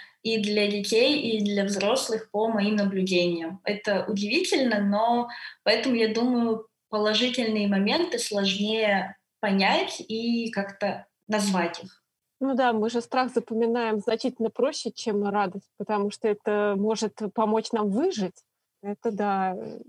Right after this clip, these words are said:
Speaker 2: Как же учить <laughs> радоваться жизни?
Speaker 1: Это работа с вниманием. Я последнее время очень много про это говорю, про то, как работать, а, с вниманием. Обращать внимание на то, что мне классно.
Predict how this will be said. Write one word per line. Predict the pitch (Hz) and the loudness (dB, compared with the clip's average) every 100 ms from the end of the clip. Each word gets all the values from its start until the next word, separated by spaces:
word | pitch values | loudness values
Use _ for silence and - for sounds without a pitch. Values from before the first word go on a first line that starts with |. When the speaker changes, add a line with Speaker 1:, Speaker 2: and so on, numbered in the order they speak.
| - - | -20 -2
Speaker 2:
Как | 262 254 | 0 2
же | 226 | 2
учить | 220 208 240 - - | 2 2 -2 -2 -2
<laughs> | 214 214 - - - | -2 -2 -8 -10 -6
радоваться | 208 233 220 269 247 - 262 | 0 2 4 4 2 2 2
жизни? | 226 269 254 254 262 - _ _ _ _ - | 4 2 2 0 -2 -10 _ _ _ _ -2
Speaker 1:
Это | 262 311 | 2 4
работа | 285 208 220 - 294 294 294 294 277 | 4 2 0 0 2 4 4 4 0
с | - | -2
вниманием. | 226 240 208 185 190 208 254 381 - - _ | 0 2 4 4 4 4 2 0 -6 -14 _
Я | 226 233 | 2 2
последнее | 240 262 254 254 247 226 | 2 0 0 2 2 2
время | 233 240 220 | 4 4 2
очень | 190 214 - 208 | 2 2 0 -2
много | 208 208 196 | 0 0 -2
про | 185 196 185 185 180 175 - _ _ | -2 2 2 4 2 0 -4 _ _
это | 202 202 214 | -2 0 0
говорю, | 190 185 175 208 427 - | 0 0 0 0 -2 -2
про | 226 | -4
то, | 202 220 220 | -2 -2 0
как | 220 208 | 0 0
работать, | 202 190 202 196 185 - | -2 -2 -2 -4 -6 -6
а, | 196 185 | -2 -2
с | 185 | -2
вниманием. | 190 185 180 320 392 381 381 - - _ _ - | 0 2 2 2 2 0 -2 -10 -20 _ _ -4
Обращать | 220 247 359 370 349 | 0 2 2 2 2
внимание | 247 247 359 302 | 2 4 4 4
на | 226 | 0
то, | - 269 294 | 2 2 2
что | - 254 | 0 2
мне | 269 240 | 2 0
классно. | 233 208 190 190 - 185 - | 0 2 4 2 0 -4 -6